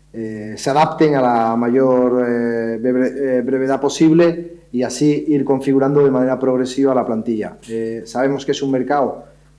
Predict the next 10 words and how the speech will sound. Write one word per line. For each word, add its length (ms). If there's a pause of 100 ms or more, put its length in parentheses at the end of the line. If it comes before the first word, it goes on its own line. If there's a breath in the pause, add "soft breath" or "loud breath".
que 760 (100)
no 360
te 100
ofrece 400
inmediatez, 840
eh, 680 (160)
porque 320
es 100
bastante 640
prolongado 680